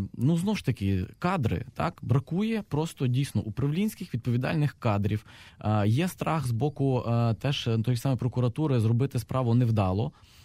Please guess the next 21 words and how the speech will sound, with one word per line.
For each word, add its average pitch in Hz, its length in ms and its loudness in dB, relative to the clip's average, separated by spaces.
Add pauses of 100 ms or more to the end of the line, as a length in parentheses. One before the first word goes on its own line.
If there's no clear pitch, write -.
(140)
І 113 680 4
пізніше, 135 400 0
щоб 110 220 -2
Європейський 120 520 0
суд, 127 340 -6
е, 110 240 2
раптом 113 340 0
не 110 80 4
звільнив 113 360 2
Януковича, 107 840 0
е, 101 60 -4
через 110 240 -4
те, 120 120 -4
що 117 140 -4
буде 110 340 0 (240)
неправильно 117 760 4
проведена 107 920 2 (220)
процедура 117 500 2
самого 113 380 4
засудження 95 500 2
його. 82 280 -2